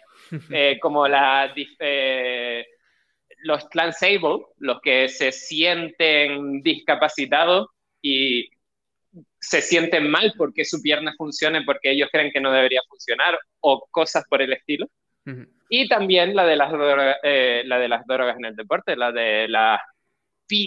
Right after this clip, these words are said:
Speaker 2: E Ds.
Speaker 1: Ujú.
Speaker 2: Em, esos son dos temas que se pueden tocar en un futuro. Eh, y, eh, nada,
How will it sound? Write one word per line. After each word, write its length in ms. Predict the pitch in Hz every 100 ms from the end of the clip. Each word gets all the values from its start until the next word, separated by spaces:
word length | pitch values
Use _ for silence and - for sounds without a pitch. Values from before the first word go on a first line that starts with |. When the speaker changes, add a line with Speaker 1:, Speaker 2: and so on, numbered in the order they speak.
| 202
Speaker 2:
E 260 | 196 180 143
Ds. 520 | 196 180 110 - - _ _ - - - - _
Speaker 1:
Ujú. 300 | 170 147 131 _ 165 _ -
Speaker 2:
Em, 920 | 185 156 147 143 143 139 135 127 127 -
esos 260 | 175 196
son 180 | 190 175
dos 120 | 165
temas 240 | 170 165 165
que 320 | 165 151 143
se 160 | 143 143
pueden 240 | 147 139
tocar 220 | 139 135 135
en 60 |
un 120 | 131
futuro. 380 | - 135 165 226 _ _ -
Eh, 720 | 165 151 139 131 127 123 123 127 -
y, 540 | 156 160 190 190 196 - -
eh, 580 | 139 131 123 123 117 117
nada, 280 | 123 233